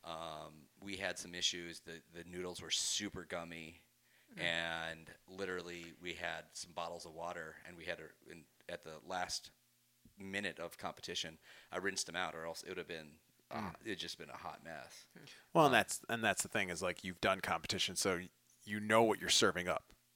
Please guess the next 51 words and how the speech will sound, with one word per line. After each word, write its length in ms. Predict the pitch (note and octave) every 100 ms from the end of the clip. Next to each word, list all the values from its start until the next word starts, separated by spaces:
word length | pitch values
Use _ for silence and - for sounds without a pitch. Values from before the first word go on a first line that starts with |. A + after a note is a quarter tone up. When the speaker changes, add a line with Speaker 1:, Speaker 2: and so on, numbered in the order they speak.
| -
Speaker 3:
You, 80 | G2+
like, 200 | F2 -
if 80 | F#2+
you 240 | G2 E2+ - _ -
taste 360 | - B2+ -
it 180 | G2 E2+ _ _ -
and 120 | G#2
it 80 | F2+
doesn't 240 | G#2+ G#2+ G2
taste 280 | G#2+ F#2+
right, 300 | G#2+ G#2 F2 - _ -
you 80 | -
either 160 | G#2 F#2+
have 180 | F#2+ -
to 80 |
nix 300 | E2+ G2+ -
it 140 | C#3 A#2
or 140 | G#2+ G2
try 180 | -
to 60 | F2
fix 280 | - F2+ -
it. 140 | - -
Speaker 1:
Yeah, 300 | A#2 D3 F3 F#2+
yeah, 160 | G#2+ C3+ D#2+
o-, 180 | F2+
o-, 140 | G2 G2+
and 300 | F#2+ F#2+ F2 -
you, 140 | F#2+ F#2 _ -
you 160 | G#2 F#2+ _ -
only 260 | G2 G2+
have 140 | F#2+ F#2
basically 380 | G2 - - D#2+
one 220 | E2+ D#2
shot, 380 | - D#2 C2+ -
so 340 | - D#2 D#2+ D#2 _ - - -
you 80 | E2+
gotta 200 | F2 E2+
go 240 | E2 E2+ E2+
with, 320 | D#2+ - - - D#2
uh, 40 | C#2+ C2 C2 -
your 120 | D#2+ E2
guns 360 | F2 F2+ D#2
as 140 | D#2 -
well. 260 | F#2 D2+ D#2
You 80 | F2
gotta, 180 | F2 F2+
you 100 | A#2
also 220 | C3+ C#3
have 180 | A#2 A2
to 100 | -
just, 220 | F#2 F#2+